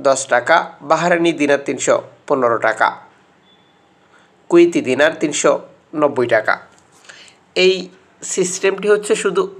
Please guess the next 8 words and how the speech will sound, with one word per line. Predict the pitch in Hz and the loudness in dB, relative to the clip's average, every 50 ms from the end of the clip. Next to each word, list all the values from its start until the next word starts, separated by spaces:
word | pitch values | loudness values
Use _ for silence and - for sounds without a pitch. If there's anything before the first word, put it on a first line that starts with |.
| 147 143 | -2 0
bank | 160 156 151 147 | 0 0 0 -2
to | 131 120 147 | -2 0 0
ব্যাংকের | 143 135 131 - 127 113 113 | 0 0 0 -2 -2 0 0
মাধ্যমে। | 110 98 101 110 - - - - - - _ _ _ - | 0 0 -2 -4 -4 -6 -12 -14 -20 -20 _ _ _ -2
প্রতিটি | 170 165 165 190 185 190 196 180 190 | -2 -2 -2 -2 -6 -6 -2 -2 -2
দেশেই | 190 190 - 202 196 175 143 | -2 0 0 0 0 2 0
রেকর্ড | 123 - - - - - - | -2 -2 -6 -12 -10 -8 -6
সংখ্যক | 175 170 165 - 170 160 | -6 -6 -2 -4 -4 -4